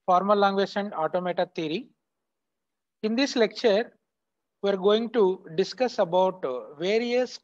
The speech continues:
types of Turing machines. So till now, we discussed various concepts about Turing machine. So that is, uh, history, introduction, model, formal definition,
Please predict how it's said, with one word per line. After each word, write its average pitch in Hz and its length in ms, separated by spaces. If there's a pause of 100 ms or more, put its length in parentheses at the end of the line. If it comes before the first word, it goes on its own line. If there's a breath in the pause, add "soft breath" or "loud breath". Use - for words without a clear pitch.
types 196 340
of 202 240 (340)
Turing 175 300
machines. 101 300 (800)
So 233 80
till 247 320
now, 269 240 (140)
we 214 120
discussed 220 480
various 208 540
concepts 202 680 (100)
about 190 340 (120)
Turing 196 300
machine. 180 420 (680)
So 190 100
that 175 160
is, 185 300
uh, 135 140 (120)
history, 202 640 (380)
introduction, 190 840 (480)
model, 196 680 (540)
formal 196 400
definition, 190 840